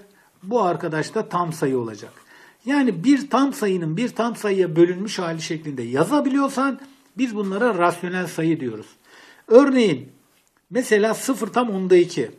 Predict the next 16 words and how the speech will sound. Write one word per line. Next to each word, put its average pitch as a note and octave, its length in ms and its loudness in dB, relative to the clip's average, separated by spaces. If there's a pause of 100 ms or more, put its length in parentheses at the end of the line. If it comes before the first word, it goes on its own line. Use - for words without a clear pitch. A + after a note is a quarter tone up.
(420)
Sıfır - 520 -2
tam E3 300 -4
onda F3 300 2
iki F3 360 -2
devrediyor. D3 520 0 (260)
Biz F3+ 160 -6
bunları G#3+ 260 4
öğrendik G#3+ 460 4
değil C4 100 -4
mi? A3+ 100 -4
Devreden F3+ 500 4
sayıları F#3 520 0 (220)
böyle E3+ 300 6
bölüm F#3+ 240 6
halinde F#3+ 340 4
yazabiliyorduk. E3 680 2